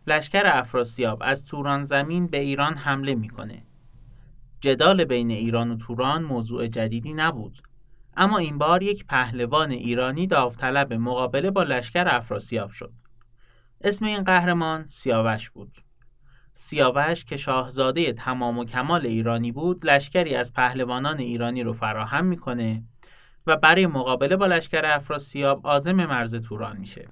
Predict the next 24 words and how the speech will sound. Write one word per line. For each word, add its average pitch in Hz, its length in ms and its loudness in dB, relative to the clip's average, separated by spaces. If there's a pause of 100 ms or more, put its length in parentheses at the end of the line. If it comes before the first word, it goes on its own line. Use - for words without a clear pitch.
(140)
در 143 220 8
مرز 185 320 2
توران 170 500 0
دو 147 160 -2
لشکر 135 440 0
ایران 156 380 -2
و 156 40 -10
توران 143 380 -2
در 127 200 2
آستانه 131 680 -2
نبردی 143 520 -2
عظیم 123 500 -2
بودند. 101 440 -14 (400)
لشکر 131 360 2
ایران 120 500 0
به 143 80 -4
فرماندهی 120 720 0
سیاوش 165 680 -2
و 120 40 -2
لشکر 185 500 0
توران 151 440 -2
به 127 100 -2
فرماندهی 113 680 -2
افراسیاب. 113 760 -4